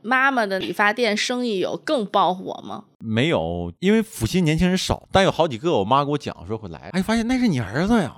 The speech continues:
Speaker 2: 也有阜新周边的说开车这好，两三百公里来这儿
Speaker 1: 打卡。
Speaker 2: 打卡，剪个头啥的，但是比较少，因为那个真人秀一个是曝光的比较少，然后第二个是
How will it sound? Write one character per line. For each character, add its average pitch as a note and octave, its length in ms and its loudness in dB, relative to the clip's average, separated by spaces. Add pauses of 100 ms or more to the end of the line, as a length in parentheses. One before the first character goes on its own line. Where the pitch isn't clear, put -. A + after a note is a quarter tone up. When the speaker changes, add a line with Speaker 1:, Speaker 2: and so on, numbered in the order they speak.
Speaker 2:
也 F3 200 0
有 C3+ 180 -2
阜 - 120 -8
新 C#3 160 -4
周 D3+ 160 0
边 C#3 240 0
的 B2 80 -8
说 G#2+ 140 -6
开 D3+ 220 -2
车 D3+ 260 -6
这 C#3+ 180 -10
好， - 120 -20 (160)
两 A2 160 -10
三 D3+ 100 -14
百 B2 100 -4
公 D3 160 -8
里 C3 120 -8
来 G2 160 -4
这 G2+ 100 -6
儿 B2 220 -6
Speaker 1:
打 F#3+ 180 0
卡。 - 320 -8
Speaker 2:
打 - 140 -2
卡， G#2+ 320 -6
剪 G2+ 180 -10
个 A2 60 -6
头 G2+ 200 0
啥 G#2 200 -8
的， F2 280 -10
但 E3 120 -4
是 F3 40 -2
比 B2+ 80 -10
较 E3+ 120 4
少， F2 280 -4
因 D3+ 120 -4
为 F3+ 100 -2
那 F3+ 160 -6
个 D#3+ 60 -14
真 E3+ 120 -2
人 E3+ 120 -2
秀 E3+ 240 2
一 A#2 80 -2
个 D3 100 0
是 D3 80 -4
曝 D3+ 160 2
光 C3 180 0
的 C3+ 160 -4
比 - 80 -20
较 A#2 140 0
少， C2+ 280 -8
然 F2+ 60 -4
后 G2+ 60 -2
第 D3 140 -2
二 C#3 100 2
个 A#2+ 140 -6
是 A#2+ 240 -8